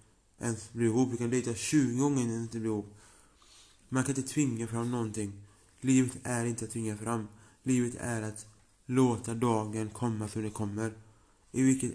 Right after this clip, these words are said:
sammanhang det gäller, eller vad det gäller, eller när det gäller, ska man låta dagen fångas. Man ska aldrig stressa fram dagen.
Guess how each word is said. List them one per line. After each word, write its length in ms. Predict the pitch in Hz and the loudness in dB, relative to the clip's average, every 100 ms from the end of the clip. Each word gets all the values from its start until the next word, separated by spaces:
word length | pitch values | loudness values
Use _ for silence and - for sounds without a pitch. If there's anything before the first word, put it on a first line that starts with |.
| - | -6
sammanhang 480 | - 135 117 117 117 | -2 0 2 0 0
det 60 | 117 | 0
gäller, 460 | 110 107 107 107 - - _ - | 0 -2 -4 -6 -10 -20 _ -8
eller 160 | 123 117 | -4 -2
vad 380 | 113 123 117 | 0 2 2
det 120 | 117 117 | 0 0
gäller, 420 | 110 107 107 107 - - - | 0 -2 -4 -6 -12 -20 -14
eller 200 | - 117 | -6 -2
när 320 | 113 120 123 123 | 0 0 2 2
det 80 | |
gäller, 440 | 123 110 107 107 110 - - _ - | 2 0 -2 -4 -6 -14 -20 _ -10
ska 120 | - | -4
man 120 | 120 120 | -2 -2
låta 180 | 113 | -2
dagen 520 | 113 117 113 107 107 104 | -4 -2 -2 -2 -4 -4
fångas. 640 | - 113 104 113 110 - - - - - - - - | 0 0 2 -2 -2 -10 -18 -20 -20 -20 -20 -20 -14
Man 100 | - | -8
ska 140 | - - | -6 -4
aldrig 320 | 127 127 113 | -2 0 -2
stressa 280 | 123 117 117 | -4 -6 -6
fram 400 | - 131 135 131 | -2 0 2 2
dagen. 500 | 120 117 113 120 | 2 0 0 -2